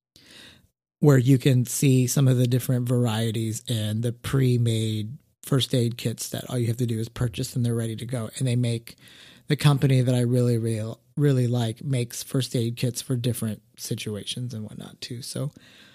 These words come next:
bandages, antibiotic ointment, antiseptic wipes, some insect bite wipes, and then maybe even insect repellent too, depending on where you're going.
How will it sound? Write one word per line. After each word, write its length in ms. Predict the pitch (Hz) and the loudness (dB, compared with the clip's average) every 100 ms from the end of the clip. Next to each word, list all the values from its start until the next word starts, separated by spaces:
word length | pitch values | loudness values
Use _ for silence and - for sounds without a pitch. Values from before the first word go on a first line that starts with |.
| _ _ _ _ _ _ - - | _ _ _ _ _ _ -18 -2
bandages, 840 | 160 175 175 165 165 160 156 - _ | 4 6 6 6 6 6 2 -8 _
antibiotic 640 | 165 160 143 139 131 131 127 | 2 4 6 4 4 2 0
ointment, 400 | 123 123 123 123 - | 0 0 -4 -4 0
antiseptic 580 | 147 135 151 - 135 | 0 2 0 -2 -4
wipes, 760 | 131 123 113 - - - - - | -2 -2 -4 -8 -14 -12 -12 -16
some 280 | - - 120 | -10 -6 -2
insect 440 | 143 131 - 123 - _ _ _ _ _ _ _ _ _ _ | -2 -2 0 -2 -4 _ _ _ _ _ _ _ _ _ _
bite 280 | 160 156 151 | 2 2 2
wipes, 400 | 156 156 165 - | 2 4 2 0
and 140 | 165 160 | 4 8
then 140 | 156 | 8
maybe 240 | 147 165 | 8 6
even 420 | 175 147 147 131 143 | 6 6 6 6 4
insect 680 | 139 139 - 135 - _ - | 2 0 0 -2 -2 _ -4
repellent 640 | 120 101 - 143 135 123 | -4 -2 0 2 2 0
too, 180 | 143 127 | 2 2
depending 400 | 113 120 123 120 | 2 0 2 2
on 100 | 113 | 2
where 140 | 113 | 0
you're 220 | 110 117 | 0 -2
going. 400 | 117 123 117 113 | 0 0 0 -2